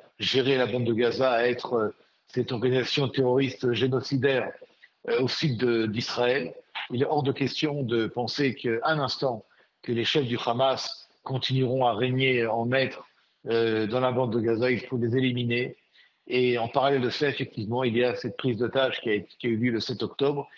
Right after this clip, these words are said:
qui nous oblige, nous oblige au niveau éthique, au niveau, euh,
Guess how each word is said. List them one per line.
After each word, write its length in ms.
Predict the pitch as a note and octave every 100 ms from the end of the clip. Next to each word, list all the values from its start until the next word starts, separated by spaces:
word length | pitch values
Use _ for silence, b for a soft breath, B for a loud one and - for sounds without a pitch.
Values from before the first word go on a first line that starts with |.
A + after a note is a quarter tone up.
| B B -
qui 100 | C3
nous 140 | C3+
oblige, 520 | C3 B2 A#2+ G2 - - _ _
nous 140 | B2+ A2+
oblige 400 | G#2+ C3+ C3 G#2
au 60 | A2+
niveau 340 | A2 A2 A#2
éthique, 380 | C#3+ - D#3 B2+
au 60 | B2
niveau, 440 | A#2 G2 A#2 A2+
euh, 120 | G2+